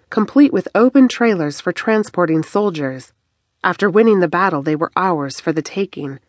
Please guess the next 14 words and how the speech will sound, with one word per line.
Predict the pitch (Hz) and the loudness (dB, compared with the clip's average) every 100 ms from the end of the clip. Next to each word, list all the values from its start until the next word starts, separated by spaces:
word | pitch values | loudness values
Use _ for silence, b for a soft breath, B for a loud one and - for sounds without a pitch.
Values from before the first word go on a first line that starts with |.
| - | -4
and | 170 | 0
what | 185 202 | 2 2
we | 180 | 4
are | 165 | 4
now | 175 220 | 4 4
using | 214 151 139 147 147 | 2 0 -2 -2 -2
to | 180 | 0
bring | 180 175 | 0 2
our | 165 | 2
entire | 160 165 - 214 226 - | 0 -2 -6 -4 -4 -4
army | 196 180 156 139 | -2 -2 -4 -8
across | 135 - 180 165 | -8 -2 -2 -2
the | - | -6
country. | 151 - 180 - 143 135 | -8 -2 -4 -4 -10 -12